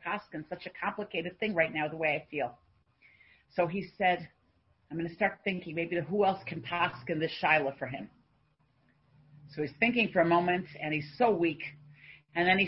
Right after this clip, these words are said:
says, "You know what? I thought it over. He's been coming to me for years. No one else would grasp the whole problem in its entirety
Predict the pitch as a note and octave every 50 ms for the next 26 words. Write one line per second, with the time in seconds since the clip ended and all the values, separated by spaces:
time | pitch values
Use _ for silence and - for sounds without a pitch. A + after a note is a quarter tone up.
0 | - - A3 F#3+ F#3 F3+ F3 - - - _ _ _ _ _ - _ _ _ _
1 | _ _ - _ _ _ - - _ _ _ _ - E3+ F3 F#3+ F#3+ F#3+ F#3+ F#3
2 | G3+ - - - - - - - F3 D#3+ - - F#3+ F#3+ F#3+ F#3+ E3+ F3 F3 E3+
3 | E3+ E3 D#3+ C#3 C#3 C#3 - _ _ _ _ - G3 - - G#3 F#3+ - - G3+
4 | G3+ G#3 G#3+ - - - F#3+ F3 - - E3+ D#3 D#3+ D#3+ D#3 D#3 C#3+ - F#3+ G3
5 | A3 A3+ A3+ A3+ G#3+ G3+ G3 F#3+ - - - G3+ F3 - E3+ F3 F3 E3+ F3 F3
6 | - - - E3 - - F#3+ F#3+ F#3 - - F#3+ E3+ E3+ F3 F3 E3 D3+ D3+ D3+
7 | D#3+ D#3+ D#3+ - - E3 D#3+ D#3 - D#3+ E3+ E3+ E3 D3+ C#3 C3+ C#3 C#3+